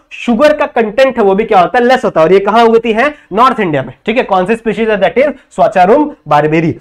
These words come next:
वही अगर मैं बात करूँ South India की, ठीक है, अगर मैं वही बात करूँ South India की, तो South India में एक और दूसरी species उगती है, जिसका नाम क्या है, that is Swacharum officinarium, ठीक है, Swacharum officinarium। थोड़ा difficult word है, लेकिन क्या करना पड़ेगा बच्चों, याद ही करना पड़ेगा।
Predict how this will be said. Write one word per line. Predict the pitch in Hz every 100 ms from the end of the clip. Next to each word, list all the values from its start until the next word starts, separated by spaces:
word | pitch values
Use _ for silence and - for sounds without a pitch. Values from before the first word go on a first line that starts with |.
| _ 175
वही | 247
अगर | 262 262
मैं | 247
बात | 240 254
करूँ | 254
South | 254 247 254
India | 214 175
की, | 143 139 -
ठीक | - 233
है, |
अगर | 196 196
मैं | 185
वही | 190
बात | 190 185
करूँ | 190 269 294 - -
South | 247 269
India | 202 196
की, | 247
तो | 254
South | 247 240 247
India | 247 254
में | 240
एक | 220
और | 247 -
दूसरी | 180 185 240
species | 240 240 240
उगती | 233 -
है, | 247
जिसका | 220 - 214
नाम | 196 202
क्या | 196 180
है, | 254 285 _ 170
that | 165
is | 226
Swacharum | 196 175 214 208 277 277 - -
officinarium, | 220 233 202 185 151 151 185 139 - -
ठीक | 180
है, | 233 - _ -
Swacharum | - 156 175 185 269
officinarium। | - - 185 180 165 156 147 170
थोड़ा | 175 180 160
difficult | 160 175 180 175
word | 170
है, | 185
लेकिन | 165 165
क्या | 170
करना | 165 151 139
पड़ेगा | 135 143
बच्चों, | 143 151 147
याद | 156
ही | 175
करना | 165 143
पड़ेगा। | 135 135